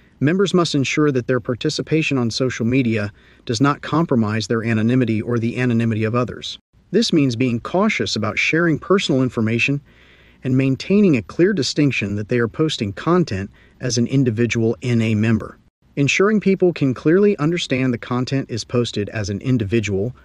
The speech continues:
rather than Narcotics Anonymous seeking publicity. Two, attraction versus promotion. If a N A member uses social media as a tool, it should probably be to attract individuals seeking help,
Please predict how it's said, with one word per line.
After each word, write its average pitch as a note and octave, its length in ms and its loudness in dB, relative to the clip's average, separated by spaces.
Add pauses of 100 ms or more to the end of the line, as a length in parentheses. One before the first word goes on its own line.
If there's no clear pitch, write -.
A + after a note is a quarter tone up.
rather G#2+ 240 0
than A2 180 0
Narcotics G#2+ 460 -4
Anonymous G2+ 440 -2
seeking A2+ 340 -4
publicity. G2+ 640 -4 (200)
Two, A2 460 -2 (160)
attraction C#3+ 500 -6
versus A2+ 540 -8 (340)
promotion. G2+ 520 -2 (640)
If G#2+ 120 -4
a G#2 80 0
N C#3 180 0
A D#3 80 2
member C3+ 260 0
uses B2 320 0
social B2+ 280 0
media B2 280 2
as F2+ 100 -6
a G2 60 -6
tool, A2 340 0
it G2 80 0
should - 180 0
probably D#3+ 440 2
be B2+ 220 2
to - 120 -6
attract A#2+ 380 -4
individuals A#2 500 0
seeking G#2 320 -4
help, A2+ 300 -4